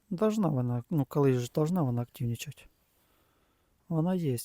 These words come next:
вона стоїть там, там, її видно іноді в ехолоті. Ну, вона брати не хоче.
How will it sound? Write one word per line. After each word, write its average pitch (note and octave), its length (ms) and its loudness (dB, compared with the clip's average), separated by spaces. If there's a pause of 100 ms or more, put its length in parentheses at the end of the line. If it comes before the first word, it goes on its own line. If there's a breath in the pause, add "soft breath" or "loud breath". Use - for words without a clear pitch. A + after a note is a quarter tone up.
вона C#3+ 180 -2
стоїть D3 400 -2
там, E3+ 260 0
там, D3 300 0
її B2+ 120 0
видно C3 320 0
іноді A#2+ 280 -4
в A#2+ 100 -2
ехолоті. C3+ 520 -4 (1700 soft breath)
Ну, C3 160 0
вона C#3+ 200 2
брати C3+ 280 0
не C3 100 -2
хоче. - 420 -12